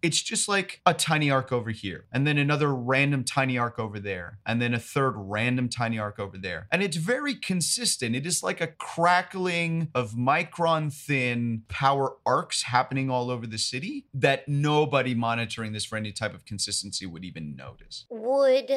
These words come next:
Speaker 2: I know if there's any connection between that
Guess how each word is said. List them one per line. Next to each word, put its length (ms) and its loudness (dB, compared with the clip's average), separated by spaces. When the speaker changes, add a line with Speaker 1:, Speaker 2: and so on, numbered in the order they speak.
Speaker 2:
I 580 2
know 840 0
if 240 -6
there's 400 0
any 240 -2
connection 680 -6
between 680 -8
that 320 2